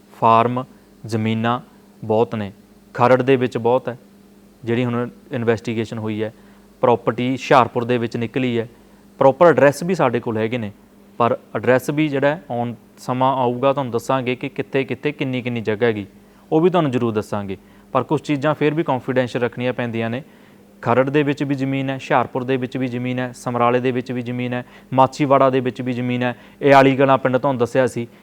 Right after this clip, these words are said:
ਇਆਲੀ ਕਲਾਂ ਪਿੰਡ ਉਹ ਹੈ ਲੁਧਿਆਣੇ ਦੀ ਅੱਜ ਦੇ ਟਾਈਮ ਦੇ ਵਿੱਚ ਸਭ ਤੋਂ ਮਹਿੰਗੀ ਜਗ੍ਹਾ। ਜੇ ਤੁਸੀਂ ਦੇਖੋ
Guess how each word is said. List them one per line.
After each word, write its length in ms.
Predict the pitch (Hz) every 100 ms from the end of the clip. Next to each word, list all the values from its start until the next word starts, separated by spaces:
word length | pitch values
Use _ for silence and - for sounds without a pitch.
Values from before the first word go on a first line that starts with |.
| -
ਇਆਲੀ 300 | 135 131 139
ਕਲਾਂ 240 | 131 139 135
ਪਿੰਡ 240 | 139 131
ਉਹ 240 | 131 147 147
ਹੈ 220 | 127 175 - - -
ਲੁਧਿਆਣੇ 440 | 135 139 160 139 131
ਦੀ 280 | 127 139 - - 135
ਅੱਜ 160 | 117 123
ਦੇ 140 | 135
ਟਾਈਮ 320 | 127 127 120 117
ਦੇ 80 |
ਵਿੱਚ 220 | 117 123 156
ਸਭ 280 | - 139 - -
ਤੋਂ 140 | 202 175
ਮਹਿੰਗੀ 420 | 135 160 180 185
ਜਗ੍ਹਾ। 280 | 151 160 180
ਜੇ 120 | 151
ਤੁਸੀਂ 160 | 147
ਦੇਖੋ 340 | 123 117 143